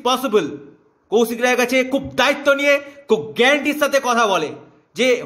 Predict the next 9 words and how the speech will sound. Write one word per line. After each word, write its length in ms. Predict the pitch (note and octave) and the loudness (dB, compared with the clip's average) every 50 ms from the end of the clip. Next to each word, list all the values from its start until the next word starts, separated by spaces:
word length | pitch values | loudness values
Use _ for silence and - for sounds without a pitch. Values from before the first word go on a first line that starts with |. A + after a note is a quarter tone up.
| - - | 0 0
হচ্ছে, 420 | B3+ D#4 D4+ D4+ - D4 D4+ D4 | 2 2 0 -2 -2 0 0 2
হবে, 460 | C4+ G3 A#3+ C4+ A#3+ C#4+ C#4+ C#4 C4+ - - - - - - _ - | 2 2 0 0 0 2 2 2 2 0 -2 -10 -18 -20 -20 _ -4
করছি, 320 | A#3 C#4 - - - C4+ C4 | -2 -2 -2 -2 -4 -8 -6
করবো, 320 | C4+ B3+ C4 B3+ B3+ C4+ | -4 -2 -2 0 0 0
এরকম 280 | C4 C4 - A3 A#3+ A3 | 2 2 2 2 0 2
না। 180 | F#3 D3+ - - - - - - _ | 0 0 -2 -4 -10 -20 -20 -6 _
যদি 260 | - C4+ D#4 D4 D4+ | 2 2 4 4 4
আপনার 440 | C4 B3 C4 B3+ - C#4 C#4 A3 E3 D3+ - - - - _ _ _ _ _ | 4 4 2 2 0 0 2 2 2 0 -4 -12 -18 -20 _ _ _ _ _
ছকে 520 | - G#3+ B3+ B3+ B3+ C#4+ A3 F3 D3 - | -2 0 0 0 2 2 0 0 0 -4